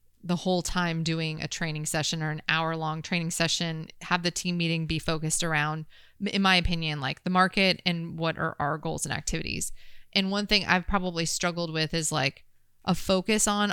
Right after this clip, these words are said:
our vision and goals. That should be at the forefront of the meetings. And sometimes I struggle with, um,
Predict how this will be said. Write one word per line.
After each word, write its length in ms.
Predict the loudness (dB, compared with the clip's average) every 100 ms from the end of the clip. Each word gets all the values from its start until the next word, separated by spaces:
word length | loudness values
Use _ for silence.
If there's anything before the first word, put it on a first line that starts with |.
| 2
our 220 | 2 2
vision 400 | 4 4 4 2
and 160 | 2
goals. 560 | 0 0 0 0 0 -2 -8 _
That 200 | 2 2
should 240 | 4 2 2
be 280 | 2 2
at 100 | 0
the 80 | -2
forefront 480 | -2 0 0 2 0
of 140 | 0
the 40 | -2
meetings. 640 | -2 2 2 2 0 -6 -14 -20 -20 _ -6
And 280 | 2 4 4
sometimes 440 | 2 2 4 2 4
I 60 |
struggle 600 | 2 4 4 6 4 4
with, 380 | 4 2 0 -8 -6
um, 600 | -2 0 -2 -4 -6 -8